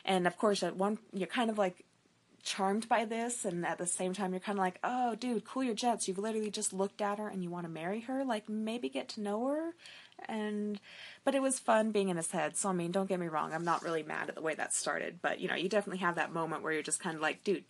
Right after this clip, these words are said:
chill. Just chill it down, just, you know, half a notch." Um, but, uh, they are on the plane together,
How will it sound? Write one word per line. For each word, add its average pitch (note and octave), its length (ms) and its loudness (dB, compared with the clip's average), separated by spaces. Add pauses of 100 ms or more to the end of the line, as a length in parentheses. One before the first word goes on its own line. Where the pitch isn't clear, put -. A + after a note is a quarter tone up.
chill. - 300 -4 (140)
Just - 260 -4 (540)
chill A#3+ 280 0
it G#3+ 80 -2
down, F3 260 0
just, E3 200 -4 (180)
you - 80 -8
know, - 140 -10 (100)
half F3 240 0
a - 40 -6
notch." D#3 380 -4 (520)
Um, F#3+ 440 2 (680)
but, G3 480 4 (720)
uh, F3+ 500 2
they G#3+ 400 6
are G3 140 4
on G#3 100 2
the B3 60 -4
plane F#3+ 240 -2
together, D#3+ 400 -2